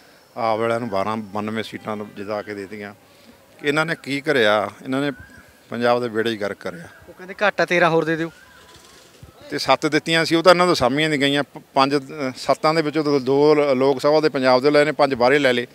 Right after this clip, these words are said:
Speaker 1: ਉਹ, ਉਹੀ ਪੰਜਾਬ 'ਚੋਂ ਲੈ ਲੈਂਦੇ। ਤੇ ਪੰਜਾਬ ਨੂੰ, ਤੇ ਪੰਜਾਬ 'ਚ ਕੋਈ ਨੌਕਰੀ ਨਹੀਂ ਹੈਗੀ।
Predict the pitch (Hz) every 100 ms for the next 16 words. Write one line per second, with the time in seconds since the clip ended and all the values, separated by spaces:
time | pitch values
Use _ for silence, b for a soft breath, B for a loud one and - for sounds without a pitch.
0 | B B B - - 156 156 175 165 -
1 | - - - - 170 165 175 175 175 170
2 | 185 180 180 180 175 _ _ - - _
3 | _ _ _ _ _ _ _ _ _ 160
4 | 151 123 120 _ _ _ _ _ _ _
5 | - 160 151 151 156 170 185 180 156 175
6 | 165 165 170 160 139 135 147 151 160 160